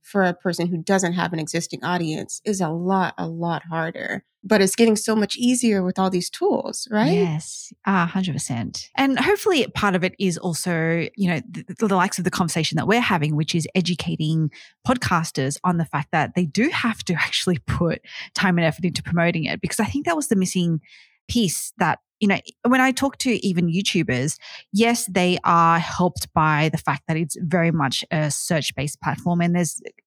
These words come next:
Speaker 2: you know, and yes, podcasting apps can be, but it's just, it's a very different type of search, is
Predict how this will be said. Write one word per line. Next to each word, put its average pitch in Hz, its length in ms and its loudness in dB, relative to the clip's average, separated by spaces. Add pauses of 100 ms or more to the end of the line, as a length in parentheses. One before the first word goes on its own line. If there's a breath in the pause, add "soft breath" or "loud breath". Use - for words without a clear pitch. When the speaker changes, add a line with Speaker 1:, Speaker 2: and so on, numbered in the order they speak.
Speaker 2:
you 277 140 2
know, 214 60 4
and 226 300 2
yes, 277 200 2 (100)
podcasting 175 500 0
apps - 220 -2
can 175 240 0
be, 190 140 0
but 202 120 0
it's 208 140 0
just, 247 160 -2
it's - 200 -2
a 190 40 -4
very 180 420 2
different 151 560 -4 (460 soft breath)
type 180 240 0
of 175 80 -2
search, - 260 0
is 170 140 -4